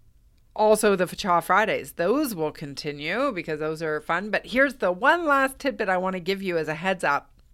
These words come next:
I'm sort of prematurely announcing this, but I know it's gonna happen and it's all set to go. It's just not launched. But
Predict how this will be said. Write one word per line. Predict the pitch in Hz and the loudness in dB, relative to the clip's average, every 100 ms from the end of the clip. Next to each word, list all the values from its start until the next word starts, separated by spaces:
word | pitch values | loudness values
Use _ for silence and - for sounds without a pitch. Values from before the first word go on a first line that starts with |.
| - _ _ _ - - - - - - | -20 _ _ _ -20 -20 -20 -20 -14 -8
I'm | 180 | 4
sort | 247 | 6
of | 233 | 6
prematurely | 196 220 208 196 202 185 180 - - - 180 170 170 | 2 0 0 0 0 0 -2 -12 -16 -6 -2 0 0
announcing | 165 170 170 170 202 | -2 2 0 0 -4
this, | 220 233 | -4 -4
but | 202 | -2
I | 175 | -2
know | 170 165 | -2 -4
it's | 165 | -4
gonna | - 160 | -6 -6
happen | 165 139 180 196 | -4 -4 -6 -6
and | 190 139 | -10 -6
it's | 170 | -2
all | 160 | 0
set | 156 156 - | 0 -4 -4
to | - | -2
go. | 156 147 | 0 0
It's | - | -4
just | 151 156 | -8 -4
not | 156 - | -6 -2
launched. | 165 143 - - - | -4 -4 -8 -12 -4
But | 151 | -4